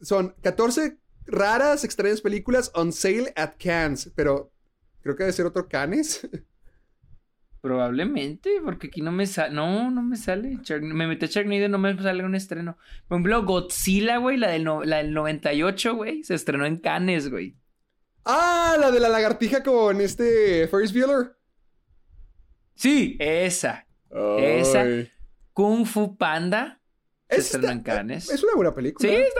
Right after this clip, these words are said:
Speaker 2: buena, sí.
Speaker 1: Una buena película.
Speaker 2: Pues Shrek también.
Speaker 1: Ah.
Speaker 2: Eh, The, The Nice Guys. The Nice Guys se estrenó en
Speaker 1: Es una
Speaker 2: Cannes.
Speaker 1: excelente película.
Speaker 2: También.
Speaker 1: No sé de qué me hablas.
Speaker 2: Ocean, no, no, no estoy diciendo malas películas. Solo, solo películas
Speaker 1: Ah,
Speaker 2: que no
Speaker 1: ah.
Speaker 2: esperas ver en
Speaker 1: ¿Estás
Speaker 2: los
Speaker 1: viendo el de
Speaker 2: Oscars. Eh,
Speaker 1: Indie-,
Speaker 2: digo, en
Speaker 1: ah,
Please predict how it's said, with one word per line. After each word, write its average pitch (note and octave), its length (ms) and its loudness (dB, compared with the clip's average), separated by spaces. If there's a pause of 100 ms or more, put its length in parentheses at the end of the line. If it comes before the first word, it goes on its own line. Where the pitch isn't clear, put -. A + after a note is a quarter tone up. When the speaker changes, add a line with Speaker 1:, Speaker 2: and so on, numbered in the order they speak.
(140)
Speaker 2:
buena, G4 180 -4
sí. G#3+ 140 -4
Speaker 1:
Una - 100 -2
buena D3+ 160 -6
película. A2 120 -8
Speaker 2:
Pues D#3 180 -2
Shrek G#2+ 400 -4
también. D#3 400 -6
Speaker 1:
Ah. - 540 -2
Speaker 2:
Eh, D#3+ 420 0 (180)
The, F3+ 280 0
The F#3 160 0
Nice F3+ 380 0
Guys. A3+ 680 -2
The D3 120 -2
Nice C#3 340 -4
Guys D3 140 -2
se F#3 80 -4
estrenó C3+ 260 -4
en D3 60 0
Speaker 1:
Es - 100 0
una - 80 2
Speaker 2:
Cannes. G3+ 180 4
Speaker 1:
excelente C3+ 680 0
película. F#2+ 680 -14 (240)
Speaker 2:
También. B2 380 -4
Speaker 1:
No D#3 80 0
sé D3+ 160 -2
de B2 120 -2
qué A2+ 120 -8
me G#2+ 160 -6
hablas. F#2+ 460 -12 (440)
Speaker 2:
Ocean, G3 460 2
no, C4+ 140 2
no, B3+ 120 2
no B3+ 60 2
estoy C4 140 2
diciendo E4 340 2
malas F#3 380 0
películas. C3 580 -2
Solo, E3+ 480 0 (300)
solo C#4 200 2
películas B3+ 360 2
Speaker 1:
Ah, - 20 -6
Speaker 2:
que A#3 80 2
no F3+ 140 2
Speaker 1:
ah. - 20 4
Speaker 2:
esperas F3+ 480 0
ver E3+ 160 2
en E3+ 60 4
Speaker 1:
¿Estás E3+ 60 2
Speaker 2:
los - 120 4
Speaker 1:
viendo F#4+ 180 6
el F4+ 60 4
de C4+ 140 4
Speaker 2:
Oscars. - 160 2
Eh, - 20 6
Speaker 1:
Indie-, F#3 60 6
Speaker 2:
digo, G3 140 6
en F3+ 120 2
Speaker 1:
ah, B3 60 4